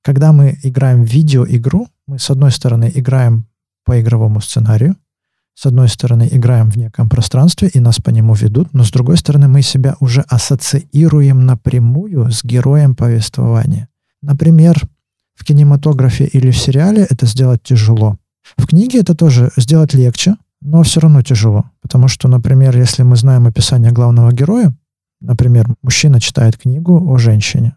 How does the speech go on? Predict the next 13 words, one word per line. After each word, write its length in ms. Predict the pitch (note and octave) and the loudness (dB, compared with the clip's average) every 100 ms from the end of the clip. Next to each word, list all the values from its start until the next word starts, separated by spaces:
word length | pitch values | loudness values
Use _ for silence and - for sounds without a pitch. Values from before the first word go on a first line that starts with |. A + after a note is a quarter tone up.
| - | -6
о 60 | |
блондинке. 640 | B2+ B2+ B2+ A2+ A2+ A#2+ _ _ _ _ _ _ _ _ _ | -2 0 2 0 -2 -4 _ _ _ _ _ _ _ _ _
А 100 | C3+ | -2
он 200 | C3+ F3+ | 2 2
брюнет. 480 | C#3 B2+ A2 A2+ - _ _ _ _ _ _ | 2 0 0 -2 -8 _ _ _ _ _ _
Он 100 | D3 | -10
читает 540 | B2 - D3+ C#3 B2+ - - _ | -8 -2 0 0 0 -6 -20 _
о 720 | C3+ B2+ B2+ B2 B2 B2+ C#3+ - - | -4 0 0 0 0 0 -4 -8 -10
блондинке-англичанке, 2000 | C3 C3 B2 E3+ D#3+ D#3 D3 C#3 - _ _ - C3 B2 C3 - A2 A2+ - C3 _ _ _ _ | -2 0 2 2 2 2 0 -2 -8 _ _ -2 0 2 0 0 -2 -2 -6 -14 _ _ _ _
а 100 | B2 | -2
он, 200 | C3+ D#3 | 2 2
например, 640 | B2+ - A2+ B2 C3+ C3+ - _ _ _ | 2 0 2 2 2 -2 -12 _ _ _
брюнет-итальянец. 1700 | A#2+ B2 A#2+ C#3+ C#3 - - _ _ _ _ A#2+ A#2+ A#2 A2 B2 - | -4 0 2 2 -2 -8 -12 _ _ _ _ -6 -2 0 0 -2 -8